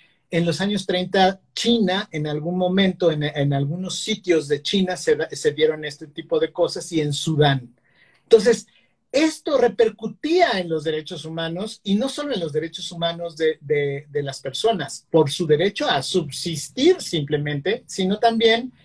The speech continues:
el hecho de que la, la,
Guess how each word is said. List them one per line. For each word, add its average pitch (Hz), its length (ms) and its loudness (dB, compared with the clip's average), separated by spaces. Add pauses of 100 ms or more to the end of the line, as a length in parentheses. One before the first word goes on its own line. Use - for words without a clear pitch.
(280)
el 214 220 6
hecho 240 300 2
de 226 160 0
que 196 280 -6
la, 180 400 0
la, 165 640 -2